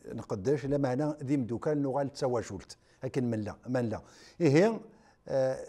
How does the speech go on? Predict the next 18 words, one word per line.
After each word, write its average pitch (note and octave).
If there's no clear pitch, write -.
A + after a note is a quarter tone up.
سلام G#3
أذيلين، D#3
آه، B2+
يرجزن B2+
ثلاوين C3+
يضنا C3+
ديسن B2
آلي A#2
كام، D#3+
أد D#3
تسكين، -
أد E3+
سين D3+
مكتر D#3
بها A#2
ثقينيا، C3
إيوا G3
كان، G3+